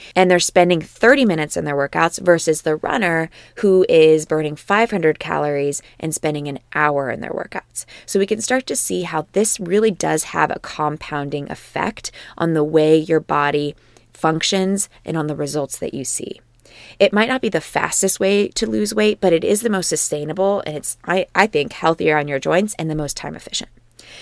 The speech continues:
And by the way, again, I'm not saying that running is bad. I'm just using it as an example to demonstrate that long-term sustainable results don't have to come from high calorie burn or the length of time that you're exercising.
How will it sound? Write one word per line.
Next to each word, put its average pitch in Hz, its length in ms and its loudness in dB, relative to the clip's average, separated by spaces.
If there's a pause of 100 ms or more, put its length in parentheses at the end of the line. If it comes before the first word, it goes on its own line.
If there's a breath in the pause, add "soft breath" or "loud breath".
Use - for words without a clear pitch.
(160 loud breath)
And 208 100 -2
by 233 100 8
the 226 80 6
way, 151 200 2 (100)
again, 196 300 0
I'm 180 180 -2
not 180 240 -2
saying 175 200 0
that 160 120 -2
running 147 300 -4
is 143 140 -10
bad. 147 420 -4 (280 loud breath)
I'm 175 120 0
just 202 180 -2
using 233 280 -4
it 190 180 -4
as 170 160 -6
an 160 60 -2
example 151 400 -2
to 151 120 -2
demonstrate 151 520 -2
that 160 180 -6
long-term 170 540 -2
sustainable 156 520 -2
results 156 360 -2 (280 loud breath)
don't 180 220 4
have 196 180 -6
to 180 80 -4
come 156 380 -4
from 147 480 -4 (180 soft breath)
high 160 200 2
calorie 147 400 -2
burn 147 380 -2
or 151 160 -2
the 147 120 -2
length 143 240 -8
of - 80 -12
time 135 260 -6
that 131 120 -10
you're - 180 -6
exercising. - 580 -10